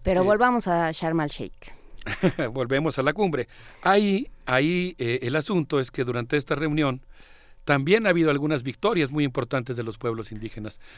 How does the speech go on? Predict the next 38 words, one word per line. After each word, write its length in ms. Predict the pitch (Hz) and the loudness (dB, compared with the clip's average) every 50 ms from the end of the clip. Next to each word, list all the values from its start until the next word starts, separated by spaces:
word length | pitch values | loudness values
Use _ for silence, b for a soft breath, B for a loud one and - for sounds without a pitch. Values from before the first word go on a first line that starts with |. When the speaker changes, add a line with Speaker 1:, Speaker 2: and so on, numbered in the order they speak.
| B B B B B B - | B B B B B B -6
Speaker 2:
En 320 | - 135 131 135 131 131 | -4 -2 0 0 0 0
Mo-, 200 | 131 135 143 147 - | 2 2 0 0 -2
Speaker 1:
<coughs> 40 | |
Speaker 2:
en 220 | - 131 127 127 131 | -4 -4 -4 -2 -4
diciembre 460 | 127 127 117 - 175 175 180 175 160 | -4 -4 -2 2 2 2 2 2 0
del 120 | 139 143 143 | 0 0 0
año 160 | 143 143 147 | 0 0 -2
pasado, 420 | - - 139 - 160 151 151 156 | -2 -4 -2 -2 -2 -2 -2 -2
de 60 | 127 117 | -4 -2
dos 160 | 117 117 113 | -4 -4 -2
mil 120 | 135 139 127 | -4 -4 -4
diecisiete, 500 | 139 120 131 135 - - 147 139 - 143 | -4 -8 -8 -6 -2 -2 -2 0 0 -2
en 60 | 139 | -2
Montreal, 500 | 143 147 139 - 160 147 143 143 147 - B B B B B B B B | -2 -2 -4 -2 0 0 2 0 -2 -4 B B B B B B B B
se 180 | B - 139 | B -2 -2
celebró 420 | 131 - 151 139 143 135 143 160 165 | 0 2 2 2 2 2 2 2 2
una 180 | 170 165 165 | 2 2 0
reunión 600 | 160 156 160 151 151 160 165 160 147 147 156 170 b b b b b b b b b b b | 0 0 0 0 2 2 2 2 2 0 -2 -6 b b b b b b b b b b b
del 560 | 143 127 120 135 127 127 127 123 123 120 120 | -8 -4 -2 0 0 2 2 2 0 0 -2
panel 400 | - - 156 156 151 151 151 135 | -4 -2 0 0 0 0 0 -2
intercientífico 920 | 131 123 113 - 120 104 - - 123 113 - - 143 - 156 139 - 123 120 | -2 -4 -4 -4 -6 -6 -6 -8 -8 -6 -4 -6 -4 -4 -4 -6 -4 -6 -6
que 120 | - - 120 | -4 -4 -4
asesora 480 | 113 - - 117 - - 196 226 185 | -4 -4 -8 -6 -4 -2 -2 0 0
la 120 | 143 127 120 | 0 -2 -2
Convención 500 | - 123 120 120 123 117 - - 147 139 | -4 -4 -4 -4 -4 -4 -4 -4 -2 -2
de 80 | 143 131 | -2 -2
Diversidad 440 | 127 120 117 110 - 127 127 131 | -2 -4 -4 -6 -4 -4 -2 -2
Biológica 600 | 135 147 151 156 160 151 - - 143 - 156 160 - B B B B B B B B B | -2 -2 0 0 0 -2 -4 -6 -8 -6 -6 -6 -6 B B B B B B B B B
y 120 | - 160 | -6 -4
de 120 | 143 - 190 | -2 -2 -2
un 120 | 226 226 | -4 -4
grupo 300 | 185 185 208 185 - 185 | -4 -4 -4 -2 0 0
especial 420 | 147 - - 147 123 - 165 156 151 | 0 0 -2 -4 -2 -2 -2 0 0
de 100 | 156 139 | -2 -2
trabajo 400 | - 135 131 139 143 - 160 135 | -2 0 0 0 0 0 -2 -6
que 100 | - 135 | -6 -6
se 120 | - 143 | -4 -4
llama 220 | 135 127 127 117 | -2 0 -2 -2